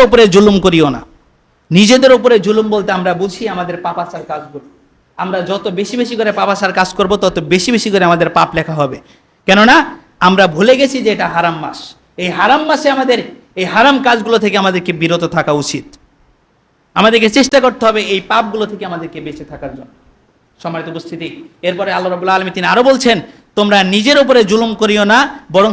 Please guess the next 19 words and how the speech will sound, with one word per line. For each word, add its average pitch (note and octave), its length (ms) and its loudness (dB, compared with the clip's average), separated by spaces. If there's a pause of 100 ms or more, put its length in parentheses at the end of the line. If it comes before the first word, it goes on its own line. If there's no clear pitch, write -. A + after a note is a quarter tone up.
(120)
তোমরা F#3 240 -4
মানুষের F#3+ 420 -6
উপরেও E3 320 -8
জুলুম D3 260 -8
করিও C3 220 -12
না।" - 140 -20 (1600)
মানুষের G#3+ 320 -2
উপরে A3+ 220 -2
জুলুম A3+ 280 -6
কেমন? A#3+ 340 -4 (340)
আপনি F#3 320 -8
হক F#3 300 -6
মেরে F3 160 -8
খাচ্ছেন, D#3+ 400 -16 (1900)
আপনি - 260 -4
আরেকজনের A3+ 420 4
উপরে A3+ 200 4
অত্যাচার A3 480 2
করছেন, F#3+ 360 -2